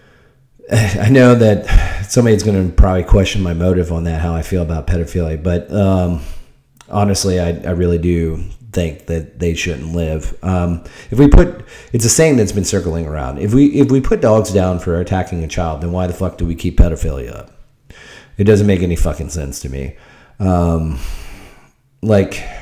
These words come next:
it's just, you know, it's, it, it's, it's a huge issue that's going on because, um,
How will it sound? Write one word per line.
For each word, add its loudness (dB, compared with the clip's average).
it's -2
just, 0
you 0
know, 4
it's, 0
it, 4
it's, -6
it's -6
a -8
huge 2
issue -4
that's -4
going -6
on -10
because, -8
um, -6